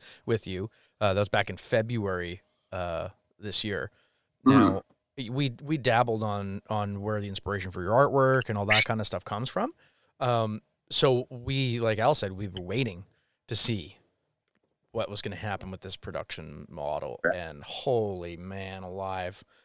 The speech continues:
Speaker 1: well done. <laughs> Like
Speaker 2: Thank you.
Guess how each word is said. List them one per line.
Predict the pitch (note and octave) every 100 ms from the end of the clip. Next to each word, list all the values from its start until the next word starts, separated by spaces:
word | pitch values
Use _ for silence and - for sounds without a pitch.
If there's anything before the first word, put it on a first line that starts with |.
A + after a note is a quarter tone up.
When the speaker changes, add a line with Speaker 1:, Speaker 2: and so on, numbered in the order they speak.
| _ _ -
Speaker 1:
well | B2 A#2 E2+
done. | F#2 F#2 G2 F#2 F#2 - -
<laughs> | D4+ - C4 A#3 G3+ - D3 - - - - -
Like | A#2+ G2 - -
Speaker 2:
Thank | - E3+ -
you. | A2 F#2+ E2+